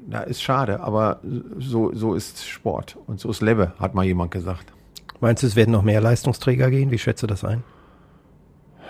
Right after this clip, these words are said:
Speaker 1: Ja, also ich glaube, da, dass so der eine oder andere ja schon verlängert hat. Äh, in der Abwehr, äh, Daniel Heber war ein ganz wichtiger Faktor, fand ich, dass der verlängert hat. Ansonsten,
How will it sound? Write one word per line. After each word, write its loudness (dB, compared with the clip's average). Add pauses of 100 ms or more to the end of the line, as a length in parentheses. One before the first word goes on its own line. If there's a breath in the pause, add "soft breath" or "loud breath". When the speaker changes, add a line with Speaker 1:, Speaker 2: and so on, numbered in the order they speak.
Speaker 1:
Ja, 0
also 2
ich -2
glaube, 8 (160)
da, 2
dass 0
so 0
der 2
eine 4
oder 6
andere 2
ja 6
schon 0
verlängert 2
hat. -2
Äh, 2
in -2
der 0
Abwehr, 4 (160)
äh, -4 (240)
Daniel 2
Heber 6
war 8
ein 2
ganz 2
wichtiger 0
Faktor, -6
fand -2
ich, -2
dass -4
der -2
verlängert -2
hat. -2 (800 loud breath)
Ansonsten, 6